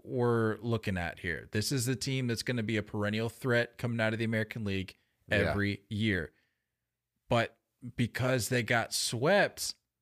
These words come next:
Speaker 1: by a, ah, say what you will, like,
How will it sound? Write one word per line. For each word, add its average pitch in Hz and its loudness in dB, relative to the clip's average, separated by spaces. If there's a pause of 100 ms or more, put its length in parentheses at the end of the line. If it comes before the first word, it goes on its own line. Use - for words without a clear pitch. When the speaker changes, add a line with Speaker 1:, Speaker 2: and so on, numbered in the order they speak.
(880)
Speaker 1:
by 127 4
a, 107 2 (1400)
ah, - -8
say 151 0
what 175 2
you 127 2
will, 110 4
like, 98 -2